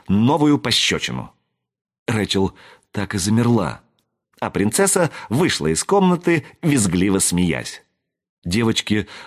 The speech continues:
было почти так же больно слышать ее смех, как получать удары. Вся в слезах, она ползала по ковру, собирая украшения. Потом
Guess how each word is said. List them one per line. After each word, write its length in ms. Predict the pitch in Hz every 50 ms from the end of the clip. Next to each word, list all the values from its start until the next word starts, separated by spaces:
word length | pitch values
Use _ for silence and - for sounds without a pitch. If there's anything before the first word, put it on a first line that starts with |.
| -
было 220 | - 95 131 135 123
почти 480 | - - 104 104 - - - - 156
так 220 | 139 - 135 123 107
же 120 | 98 117
больно 320 | 113 110 131 123 98 87 82
слышать 400 | - - 107 98 - - - -
ее 140 | 76 73
смех, 480 | 71 - - 98 107 110 95 - - - - - - - - _
как 220 | - 123 - -
получать 460 | - 90 82 80 - - 80 78 -
удары. 460 | 85 80 71 80 64 62 58 - - - _ _ _ _ _ _ _ _ _ _ _ _ _ _ _ _ _ _ _ _ -
Вся 260 | - - - 113 95
в 80 | -
слезах, 600 | - - 85 82 87 92 127 143 139 - - - _ - - - - - - _
она 280 | - 104 113 151 180 170
ползала 500 | 175 - - 131 131 113 90 85 78 71
по 100 | - 67
ковру, 300 | - 78 80 92 117 143
собирая 420 | 139 - 78 67 76 69 78 87 90
украшения. 800 | 85 - - 80 76 - - 78 69 62 60 57 50 - - _ _ _ _ _ _ _ _ _ _ _ _ _ _ _ _
Потом 440 | - 113 117 - 165 175 170 156 -